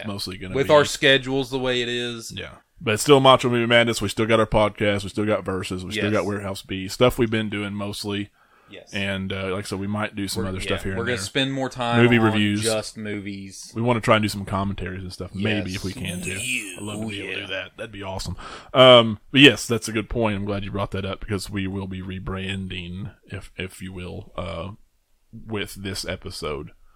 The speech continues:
Speaker 2: And, uh, still
Speaker 1: Yeah.
Speaker 2: the same. I'll, I'll still keep the Foppish Dandy tags in there, too, just, uh,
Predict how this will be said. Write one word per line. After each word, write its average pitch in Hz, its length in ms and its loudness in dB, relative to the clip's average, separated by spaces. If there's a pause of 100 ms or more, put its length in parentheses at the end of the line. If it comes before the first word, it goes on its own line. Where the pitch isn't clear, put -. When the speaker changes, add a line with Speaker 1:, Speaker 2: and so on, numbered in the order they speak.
(380)
Speaker 2:
And, 90 440 -10
uh, 87 300 -12 (420)
still 98 220 -2
Speaker 1:
Yeah. 117 60 2
Speaker 2:
the 110 80 2
same. 110 240 2
I'll, 113 180 4
I'll 113 140 4
still 110 160 -2
keep 95 160 -6
the 90 80 -10
Foppish 92 320 -8
Dandy 92 240 -14
tags 87 340 -14
in 92 60 -14
there, 87 140 -14
too, 90 220 -14
just, 92 360 -14
uh, 90 100 -14